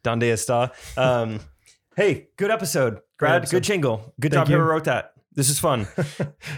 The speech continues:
Speaker 1: Um, yeah, another big week. Yeah, the, the special, I guess it's already happened now, but, um,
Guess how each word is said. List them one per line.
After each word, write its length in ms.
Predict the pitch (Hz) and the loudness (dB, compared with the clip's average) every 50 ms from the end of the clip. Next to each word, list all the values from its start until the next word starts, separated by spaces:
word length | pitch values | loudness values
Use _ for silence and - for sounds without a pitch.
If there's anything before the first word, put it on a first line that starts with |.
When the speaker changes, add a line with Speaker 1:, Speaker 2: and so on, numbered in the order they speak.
| - _ _ _ _ - | -16 _ _ _ _ -4
Speaker 1:
Um, 580 | 147 147 139 135 131 123 120 117 113 110 104 95 - _ _ _ _ _ - | -2 0 2 2 2 0 0 0 -2 -2 -4 -6 -8 _ _ _ _ _ -4
yeah, 260 | 127 151 160 120 - - | 0 0 0 0 -2 -4
another 200 | 131 131 139 147 | -2 -2 -2 0
big 180 | 139 160 147 117 | 0 -2 -2 -2
week. 200 | 131 151 151 - - | -2 -4 -2 -2 -2
Yeah, 140 | 151 160 | -2 -2
the, 300 | 139 120 135 131 131 - - - - | 0 0 2 0 0 0 -4 -8 -6
the 80 | 123 131 | -4 -2
special, 400 | - - - 170 175 - 180 127 | -2 0 2 0 0 0 0 -2
I 80 | 135 | 0
guess 160 | 131 151 143 143 | 0 0 -2 0
it's 80 | 113 | 0
already 160 | 139 131 113 | 0 0 0
happened 340 | 110 - 107 107 - 110 101 | 0 0 -2 -2 -2 -2 -2
now, 240 | 107 110 104 98 95 | -2 0 0 -2 -2
but, 280 | - 113 107 104 - - | -2 -2 -2 0 0 -2
um, 300 | 113 104 104 98 98 95 | -2 0 0 -2 -2 -4